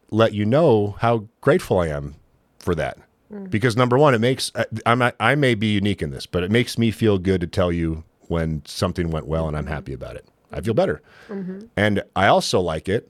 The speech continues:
Speaker 1: when people let me know that something that I did specifically to improve their situation, improve their situation.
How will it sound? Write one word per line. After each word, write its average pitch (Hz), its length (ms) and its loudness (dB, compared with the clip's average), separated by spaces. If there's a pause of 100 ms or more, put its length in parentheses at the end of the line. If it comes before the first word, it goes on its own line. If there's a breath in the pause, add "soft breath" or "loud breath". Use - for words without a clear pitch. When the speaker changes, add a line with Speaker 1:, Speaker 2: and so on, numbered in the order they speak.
(160)
Speaker 1:
when 95 300 0
people 113 300 0
let 101 160 2
me 139 160 2
know 104 420 0
that 98 120 -2
something 107 320 0
that 101 120 2
I 113 140 2
did 113 340 2
specifically 131 680 0
to - 200 -2
improve 110 300 0
their 104 80 2
situation, 107 760 0 (560 loud breath)
improve 143 340 6
their 135 140 4
situation. 123 680 0